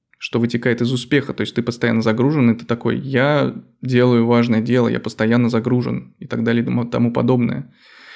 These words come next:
Вот. И здесь мне тоже понравилась практика.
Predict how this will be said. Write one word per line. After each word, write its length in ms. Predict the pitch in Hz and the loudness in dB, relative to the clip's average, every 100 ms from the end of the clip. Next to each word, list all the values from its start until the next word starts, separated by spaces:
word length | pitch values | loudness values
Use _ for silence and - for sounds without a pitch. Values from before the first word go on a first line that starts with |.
| - | -6
Вот. 320 | 131 120 120 - | 0 2 0 -10
И 200 | - 120 | 2 4
здесь 340 | 117 139 143 143 | 4 4 2 4
мне 140 | 131 | 4
тоже 340 | 123 147 120 110 | 4 2 2 2
понравилась 520 | 123 117 123 117 110 | 2 4 4 2 -2
практика. 600 | - 180 - 120 117 143 | 0 0 0 -4 -4 -10